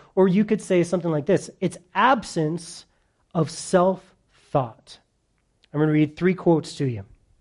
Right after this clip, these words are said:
First quote, "Here is the path to the higher life, down,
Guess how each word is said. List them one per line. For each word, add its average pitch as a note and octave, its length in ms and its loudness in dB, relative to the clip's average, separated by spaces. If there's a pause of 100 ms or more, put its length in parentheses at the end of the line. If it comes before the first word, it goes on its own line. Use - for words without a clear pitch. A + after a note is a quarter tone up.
(420)
First E3 220 2
quote, D3 260 0 (920)
"Here A#3+ 340 4
is A3 140 2
the F3+ 80 2
path F#3 480 0
to F3+ 120 0
the D3+ 100 -2
higher F#3+ 460 2
life, C#3+ 640 -2 (560)
down, D#3+ 760 2